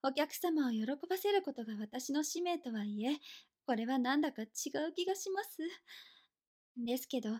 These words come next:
運転士さん含め従業員の皆様も特に注意はしてくれず。はあ、きっとこれも爆乳機関車の宿命なのでしょうね。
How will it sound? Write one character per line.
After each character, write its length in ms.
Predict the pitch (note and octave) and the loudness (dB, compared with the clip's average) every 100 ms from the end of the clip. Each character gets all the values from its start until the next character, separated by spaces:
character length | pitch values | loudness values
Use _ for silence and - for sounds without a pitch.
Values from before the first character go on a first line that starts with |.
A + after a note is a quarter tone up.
| - - _ | -8 -20 _
運 140 | C#4 C#4 | 2 2
転 260 | C#4 D4+ | 4 0
士 100 | D#4 | 0
さ 140 | D4+ A3 | -6 -6
ん 80 | F#3 | -8
含 280 | - C4 | -8 -6
め 100 | A3 | -6
従 280 | F#3 - G#3+ | -8 -2 0
業 220 | A#3+ D4+ | 2 2
員 120 | D#4+ G3+ | 2 -2
の 80 | F#3+ | -4
皆 200 | A#3 C#4+ | 0 0
様 260 | E4 D#4+ A3+ | 0 0 -2
も 60 | - A3+ _ _ | -8 -18 _ _
特 240 | C#4+ C4+ | -6 -2
に 160 | A3+ G3+ | -2 -2
注 180 | - D4+ | -6 -2
意 120 | D4 G#3 | -2 -2
は 100 | A3+ | -6
し 60 | |
て 120 | - | -8
く 140 | D4 D#4 | -12 -10
れ 120 | D#4+ | -12
ず。 180 | - F4 E4+ - - - - - - - _ _ _ G4+ | -10 -8 -8 -8 -20 -20 -18 -18 -20 -20 _ _ _ 0
は 140 | F4+ | 2
あ、 360 | E4+ E4 - - _ _ _ _ _ _ | 2 -2 -8 -14 _ _ _ _ _ _
き 120 | - A#3 | -10 -10
っ 40 | - | -8
と 100 | B3 | -10
こ 80 | C4+ | -4
れ 140 | A#3+ A#3+ | -2 0
も 220 | B3+ C4+ - _ | -2 -2 -6 _
爆 220 | C4 B3+ | -8 0
乳 260 | C4+ C4+ C#4+ | 2 4 2
機 120 | D4 | 0
関 200 | - D#4 | 0 0
車 140 | E4+ D#4+ | 0 0
の 100 | A3+ | 0
宿 280 | - - | -4 -4
命 220 | C#4+ D4+ D#4+ | 0 2 2
な 100 | F4+ | 0
の 120 | A4+ | -2
で 100 | F4 | -4
し 180 | - C#4+ | -6 -4
ょ 60 | |
う 60 | C4+ | -2
ね。 220 | B3+ D#4 | 0 -2